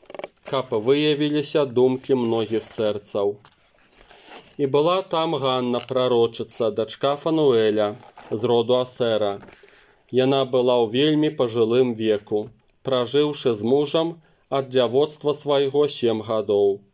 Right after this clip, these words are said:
Удава васьмідзесяці чатырох гадоў,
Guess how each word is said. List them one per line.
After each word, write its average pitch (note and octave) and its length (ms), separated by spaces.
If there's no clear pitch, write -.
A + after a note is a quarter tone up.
Удава C#3 480
васьмідзесяці C#3 1120
чатырох A#2 560
гадоў, G#2+ 480